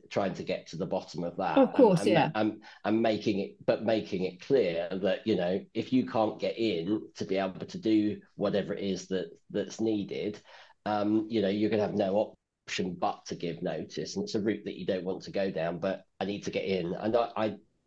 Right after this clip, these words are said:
Speaker 1: wanna accompany whoever's going in, actually, 'cause I'd want to, I'd want to satisfy myself that there wasn't anything kind of, uh, you know, it's not turned into a knocking shop or a, a drugs den, uh, which is, uh, often,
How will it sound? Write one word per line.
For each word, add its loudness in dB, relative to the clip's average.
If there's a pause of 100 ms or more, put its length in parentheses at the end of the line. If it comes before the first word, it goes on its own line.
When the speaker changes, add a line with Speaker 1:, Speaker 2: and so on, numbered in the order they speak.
(300)
Speaker 1:
wanna 0 (120)
accompany -4
whoever's 0
going -2
in, -2
actually, -6
'cause -6
I'd -4
want -2
to, -2 (500)
I'd -2
want 0
to -12
satisfy -2
myself -2
that -4
there -4
wasn't -6
anything -4
kind -6
of, -6 (200)
uh, -2
you -6
know, -2
it's -8
not -6
turned -4
into -6
a -2
knocking -4
shop -6
or -2
a, -4 (280)
a -4
drugs -6
den, -4
uh, -2
which -6
is, -6 (100)
uh, -4
often, -6